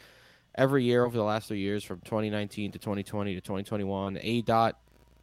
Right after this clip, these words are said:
uh, dropped. His true throw value start-, true target value started wavering. Besides the in-, and he started getting injured. And besides the injuries, a lot of the issues were due to the fact that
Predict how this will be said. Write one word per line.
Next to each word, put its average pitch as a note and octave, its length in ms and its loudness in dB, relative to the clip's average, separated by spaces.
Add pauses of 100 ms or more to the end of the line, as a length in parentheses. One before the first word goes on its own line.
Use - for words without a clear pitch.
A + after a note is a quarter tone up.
(220)
uh, G#2+ 320 0 (120)
dropped. A2 500 4
His F#2+ 260 -6
true - 240 -8
throw B2 240 2
value A2+ 360 0
start-, G#2+ 340 -2
true B2 180 -2
target A#2 380 0
value A2 400 -2
started G#2+ 380 -4
wavering. G#2+ 580 -4 (520)
Besides C3+ 600 0
the C3 160 0
in-, B2+ 260 -4
and B2+ 160 0
he C3 60 -4
started B2 240 0
getting A#2 240 0
injured. A2+ 420 0
And G2 80 -6
besides C3+ 380 -2
the A2+ 100 -2
injuries, B2+ 380 -2
a G2 40 -8
lot G#2+ 220 0
of B2 80 0
the A2 100 0
issues A#2 300 -4
were G2+ 100 -8
due A2+ 140 -6
to A2+ 80 -2
the G#2 60 -8
fact G#2+ 320 -2
that G2+ 160 -2